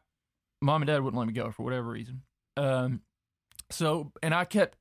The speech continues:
in touch with them. We'd email back and forth through the rest of their tour, which is great. I mean, why were they doing that when I was fourteen? I don't know, but I piqued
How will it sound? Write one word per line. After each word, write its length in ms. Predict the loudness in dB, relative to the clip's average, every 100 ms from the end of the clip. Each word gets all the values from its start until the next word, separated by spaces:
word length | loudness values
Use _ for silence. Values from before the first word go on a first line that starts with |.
| 4
in 140 | 4
touch 260 | 4 2 2
with 100 | 0
them. 60 |
We'd 140 | 0 0
email 280 | 2 2 0
back 200 | -2 -6
and 100 | -6
forth 240 | -6 -6
through 140 | -6
the 80 | -6
rest 200 | -6 -6
of 60 | -10
their 80 | -8
tour, 240 | -8 -6
which 180 | -8 -8
is 80 | -8
great. 280 | -6 -4 -4
I 60 |
mean, 160 | -2 0
why 120 | 0
were 120 | 2
they 100 | 0
doing 240 | 2 0 0
that 180 | 0
when 120 | 0 0
I 80 |
was 80 | -2
fourteen? 480 | -4 -6 -4 -4 -2
I 100 | -4
don't 160 | -4 -6
know, 160 | -8
but 140 | -10 -12 _ _ _ _ _ _ _ -8
I 120 | -6
piqued 260 | -6 -8